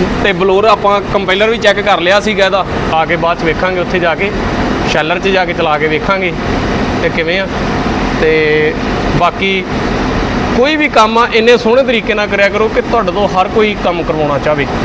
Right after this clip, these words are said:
ਜਿਹੜਾ ਕੰਮ ਹੋਣਾ, ਜਿੰਨਾ ਚਿਰ ਆਪਾਂ ਵਧੀਆ ਤਰੀਕੇ ਨਾਲ ਨਹੀਂ ਕਰਦੇ, ਉਹਨਾਂ ਚਿਰ ਕਰਵਾ-, ਕੰਮ ਕਰਵਾਉਣ ਵਾਲੇ ਦਾ ਵੀ ਮਨ ਖੁਸ਼ ਨਹੀਂ ਹੁੰਦਾ। ਜਦੋਂ ਕੰਮ ਆਪਾਂ ਵਧੀਆ ਤੇ ਸੋਹਣਾ ਕਰਾਂਗੇ ਨਾ,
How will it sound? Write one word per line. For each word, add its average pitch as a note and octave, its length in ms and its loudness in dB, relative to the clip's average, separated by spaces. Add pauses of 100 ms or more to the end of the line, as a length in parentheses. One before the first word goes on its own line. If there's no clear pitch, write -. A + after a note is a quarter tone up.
(760)
ਜਿਹੜਾ A#3 480 4 (1600)
ਕੰਮ G#3+ 220 2
ਹੋਣਾ, G#3 280 2
ਜਿੰਨਾ G3+ 280 0
ਚਿਰ A3+ 120 2
ਆਪਾਂ A#3 200 0
ਵਧੀਆ G#3 340 2
ਤਰੀਕੇ G#3+ 320 -2
ਨਾਲ G3 200 0
ਨਹੀਂ G#3+ 120 -2
ਕਰਦੇ, G3+ 260 0
ਉਹਨਾਂ G#3+ 220 0
ਚਿਰ G#3 180 0 (1400)
ਕਰਵਾ-, G#3 380 0
ਕੰਮ G#3+ 200 2
ਕਰਵਾਉਣ G3+ 460 0
ਵਾਲੇ G#3 320 4
ਦਾ A#3 100 4
ਵੀ B3 100 0
ਮਨ G3 360 0
ਖੁਸ਼ F#3+ 160 0
ਨਹੀਂ A#3 140 0
ਹੁੰਦਾ। D3 200 0 (760)
ਜਦੋਂ G3 160 2
ਕੰਮ A3 240 2
ਆਪਾਂ A3+ 180 2
ਵਧੀਆ A3+ 340 2
ਤੇ F#3+ 140 0
ਸੋਹਣਾ A3+ 340 2
ਕਰਾਂਗੇ G#3+ 320 0
ਨਾ, G#3+ 140 -2